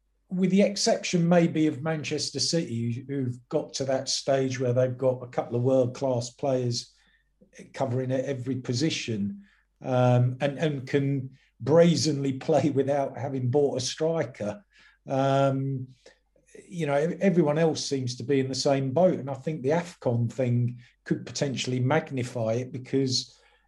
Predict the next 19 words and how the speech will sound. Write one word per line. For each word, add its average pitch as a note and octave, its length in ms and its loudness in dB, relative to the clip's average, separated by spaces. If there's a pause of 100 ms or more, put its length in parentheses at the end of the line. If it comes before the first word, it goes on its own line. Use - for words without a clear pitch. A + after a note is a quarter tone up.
you D3+ 80 0
know, C3 120 2
for C3 180 -2
example, C3+ 920 0
uh, C#3 60 -12
we C#3 180 -4
lose C#3 380 0
Mendy. C#3 560 -2 (560)
Um, B2+ 880 2 (760)
you D#3+ 100 0
know, C3+ 60 0
I - 20 -2
mean, D3 140 -4
the C#3 60 -2
Scousers C3 640 2
lose C3+ 560 -2
Mane C#3+ 400 0
and C3+ 360 4
Salah. D#3+ 500 2